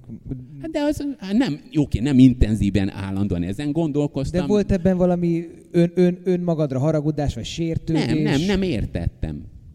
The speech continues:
Speaker 1: Én úgy gondoltam, hogy, ö, kettő negyvenhatot futni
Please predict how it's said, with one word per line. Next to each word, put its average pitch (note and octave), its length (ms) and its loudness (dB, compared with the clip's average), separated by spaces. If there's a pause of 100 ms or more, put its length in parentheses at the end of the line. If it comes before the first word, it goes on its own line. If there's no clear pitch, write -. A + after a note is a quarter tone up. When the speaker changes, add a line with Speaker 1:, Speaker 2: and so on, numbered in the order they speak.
(460)
Speaker 1:
Én F3+ 160 -4
úgy C#3+ 140 4
gondoltam, D3 680 -2
hogy, C#3+ 360 -2
ö, D3 320 2 (880)
kettő B2 300 -2
negyvenhatot G#2 800 0
futni E2 500 -4